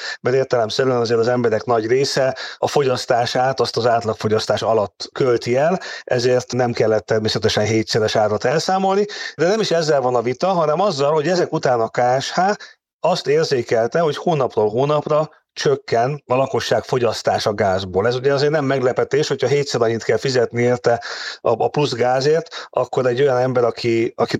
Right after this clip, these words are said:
túl van az átlagfogyasztáson, az nyilván görcsösen próbál visszahúzódni a korábbi fogyasztási szintjére, vagy még lejjebb,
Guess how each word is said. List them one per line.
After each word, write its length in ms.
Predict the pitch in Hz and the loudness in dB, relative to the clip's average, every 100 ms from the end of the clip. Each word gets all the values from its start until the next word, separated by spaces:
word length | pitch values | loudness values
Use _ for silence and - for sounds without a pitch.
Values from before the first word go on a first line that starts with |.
| - | -4
túl 220 | - 143 | -2 0
van 160 | 135 120 | 2 2
az 160 | 113 131 | 2 0
átlagfogyasztáson, 960 | 127 113 110 127 143 135 147 143 147 | 0 0 0 0 0 0 -2 0 0
az 100 | 135 | -2
nyilván 480 | 127 147 131 117 117 | 0 0 2 0 -2
görcsösen 520 | 123 131 123 131 110 | -2 0 0 0 -2
próbál 400 | 107 123 110 110 | 0 0 2 0
visszahúzódni 880 | 107 120 - 107 117 113 110 107 110 - - - - | 0 0 0 0 0 2 2 2 -2 -4 -10 -14 -4
a 340 | 113 110 117 | 0 0 -2
korábbi 480 | - 135 120 107 113 | -2 0 0 0 -2
fogyasztási 800 | - 123 120 - 110 107 117 113 - - - | 0 0 0 0 0 0 0 -2 -6 -20 -8
szintjére, 680 | - - 143 143 127 117 135 | -2 0 0 0 0 2 2
vagy 180 | 123 | 0
még 220 | 120 131 117 | 0 0 0
lejjebb, 400 | 123 147 160 | 2 2 2